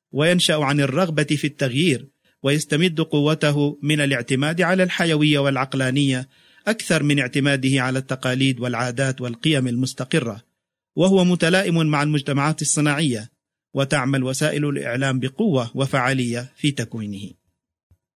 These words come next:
الرأي العام اليومي، وهو الذي يتأثر بالأحداث اليومية التي تصدر على صفحات الصحف والأحداث والشائعات والمناقشات البرلمانية، ويتميز هذا النوع بالتقلب مقارنة بالرأي العام الدائم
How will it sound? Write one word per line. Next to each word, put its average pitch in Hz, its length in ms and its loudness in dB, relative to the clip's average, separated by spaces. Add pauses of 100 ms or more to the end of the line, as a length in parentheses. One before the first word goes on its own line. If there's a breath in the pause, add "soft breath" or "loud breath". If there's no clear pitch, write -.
(540)
الرأي 240 320 2
العام 196 400 2
اليومي، 170 600 0 (800)
وهو 226 280 4
الذي 262 260 4
يتأثر 220 500 2
بالأحداث 190 580 2
اليومية 180 440 4
التي 160 300 0
تصدر 160 400 0
على 147 220 2
صفحات 160 480 -4
الصحف 151 500 -2
والأحداث 147 680 -2
والشائعات 139 840 -2
والمناقشات 135 720 -2
البرلمانية، 147 840 0 (500 loud breath)
ويتميز 233 600 4
هذا 175 260 4
النوع 180 320 2
بالتقلب 196 720 0 (280)
مقارنة 151 760 2
بالرأي 139 360 0
العام 139 280 0
الدائم 135 540 -2